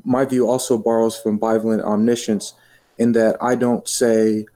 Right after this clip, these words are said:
"I will not wear this shirt tomorrow, I will wear this shirt tomorrow." So I don't look at my future choices as yes or no proposi-, propositions. I look at them as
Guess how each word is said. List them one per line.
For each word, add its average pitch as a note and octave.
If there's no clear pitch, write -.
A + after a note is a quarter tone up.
"I A2
will A#2+
not A#2
wear G#2+
this G#2+
shirt -
tomorrow, G2+
I G#2+
will A2
wear G#2
this A2+
shirt -
tomorrow." F#2+
So G2
I B2
don't B2
look A#2+
at G#2
my A#2
future A2
choices A2
as G#2
yes A2
or G#2+
no G#2+
proposi-, G#2
propositions. G#2
I A2+
look A#2
at A2+
them G#2+
as G2+